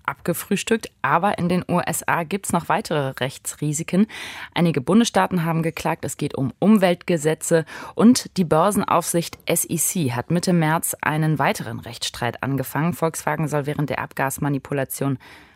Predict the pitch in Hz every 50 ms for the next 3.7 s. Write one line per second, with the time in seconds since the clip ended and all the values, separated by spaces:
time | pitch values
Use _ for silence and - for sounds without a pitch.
0 | _ - - 165 151 - 160 156 165 - 156 156 151 151 131 131 - - - 117
1 | 131 151 - - - 202 196 185 175 165 156 156 151 156 131 139 139 156 170 175
2 | 170 156 139 - - - - 151 180 190 196 185 180 180 - - 160 175 156 170
3 | 156 160 156 160 156 147 - 147 143 143 147 151 151 -